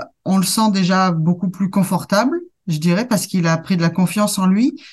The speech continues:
et il parle mieux, il s'exprime mieux, il apprend des nouvelles formes de,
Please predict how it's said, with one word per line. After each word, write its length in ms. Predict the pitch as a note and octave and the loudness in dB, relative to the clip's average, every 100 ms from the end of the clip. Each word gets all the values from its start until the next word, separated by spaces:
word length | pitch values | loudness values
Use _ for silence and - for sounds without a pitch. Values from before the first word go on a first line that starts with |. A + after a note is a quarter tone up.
| - | -6
et 120 | E3+ | 2
il 120 | F3+ | 2
parle 300 | E3+ E3+ E3+ | 4 2 4
mieux, 400 | E3 G3+ B3+ C#4 | 6 6 4 4
il 80 | C4+ | 2
s'exprime 500 | - D3 - - F#3 | 0 -8 -10 -2 2
mieux, 240 | G#3+ B3+ C4+ | 4 4 4
il 100 | F#3 | 2
apprend 260 | D#3+ F3 | 0 -2
des 100 | E3 | 0
nouvelles 320 | D#3+ D3+ D3+ | 0 0 -2
formes 400 | C3+ - D#3 D#3 | -4 -2 0 2
de, 300 | D3 D3 D3 | 2 0 0